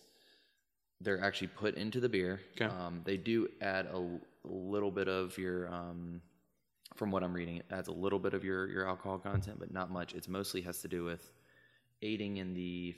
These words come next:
Speaker 1: filterability, um, when you're doing an all grain brew.
Speaker 2: Interesting.
Speaker 1: Yeah, which I can kind of,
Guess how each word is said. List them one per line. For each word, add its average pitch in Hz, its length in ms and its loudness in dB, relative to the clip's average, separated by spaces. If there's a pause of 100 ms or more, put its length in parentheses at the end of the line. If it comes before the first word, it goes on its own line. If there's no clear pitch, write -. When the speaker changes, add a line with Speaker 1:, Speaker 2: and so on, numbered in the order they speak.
Speaker 1:
filterability, 98 800 2 (720)
um, 92 480 -4 (100)
when 98 160 0
you're 92 100 2
doing 92 300 -2
an 87 160 -4
all 90 180 4
grain 107 320 4
brew. 123 200 4
Speaker 2:
Interesting. 131 340 -4
Speaker 1:
Yeah, 98 180 4
which 92 160 4
I 101 80 6
can 98 160 -4
kind 127 160 2
of, 98 140 4